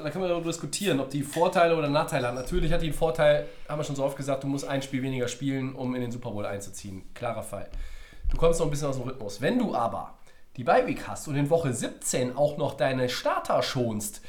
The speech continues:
spielst du die Starter komplett aus dem Rhythmus raus. Lamar zum Beispiel.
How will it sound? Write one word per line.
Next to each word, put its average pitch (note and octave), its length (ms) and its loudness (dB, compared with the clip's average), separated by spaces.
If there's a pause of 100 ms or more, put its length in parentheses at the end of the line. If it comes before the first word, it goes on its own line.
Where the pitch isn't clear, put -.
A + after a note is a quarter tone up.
(220)
spielst B3+ 420 -2
du C4+ 60 -4
die G#3 160 -2
Starter B3+ 680 2 (580)
komplett A#3+ 540 2
aus G#3 160 4
dem G#3 100 -4
Rhythmus - 400 -4
raus. - 380 -6 (920)
Lamar F3 680 4
zum A#2 200 -6
Beispiel. G2+ 460 -8